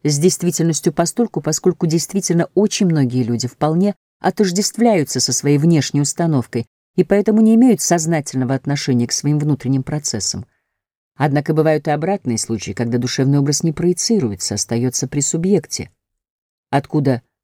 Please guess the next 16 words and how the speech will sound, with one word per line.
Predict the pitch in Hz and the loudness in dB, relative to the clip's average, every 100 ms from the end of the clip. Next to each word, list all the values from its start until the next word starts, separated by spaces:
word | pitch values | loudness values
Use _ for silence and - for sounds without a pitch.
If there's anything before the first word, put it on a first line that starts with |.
| _ _ _ _ _ _ | _ _ _ _ _ _
постольку | - 117 - 113 107 180 | -4 -4 -4 -6 -2 0
возникает | 165 123 117 - 113 - _ _ _ - | 0 0 0 0 -4 -6 _ _ _ -6
отождествление | 135 135 131 143 - 135 117 | -2 0 0 -2 0 2 2
с | 123 | 0
душой, | 127 139 120 104 | -2 -2 -2 -2
поскольку | 123 - 107 - | -4 0 0 2
данный | 151 135 117 123 - _ | 2 2 0 -4 -8 _
субъект | - 160 143 165 196 - _ | -2 0 2 2 0 -4 _
оказывается | 131 139 127 139 - - | -2 -2 0 -2 0 0
убеждённым | 170 160 180 165 190 117 104 101 | 2 2 2 2 0 2 -4 -8
в | - | -4
том, | 127 107 | -4 -4
что | - 123 | -4 -6
способ | - 190 160 131 | 0 0 0 -4
его | - 120 | -4 -2
отношения | 123 - 139 - 117 123 | -2 -2 -2 0 2 2